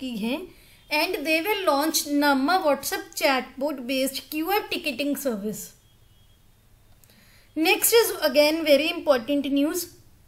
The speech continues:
India का फिफ्टी थर्ड Tiger Reserve बना है रानीपुर Tiger Reserve।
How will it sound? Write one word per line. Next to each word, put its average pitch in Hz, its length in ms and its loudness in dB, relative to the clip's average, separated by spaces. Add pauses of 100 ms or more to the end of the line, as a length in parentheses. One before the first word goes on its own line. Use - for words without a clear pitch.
(540)
India 330 320 4
का 453 160 2
फिफ्टी 381 400 -4
थर्ड 311 520 2
Tiger 302 460 4
Reserve 277 440 4 (340)
बना 262 320 0
है 339 440 -2
रानीपुर 311 640 0
Tiger 247 420 4
Reserve। 240 360 0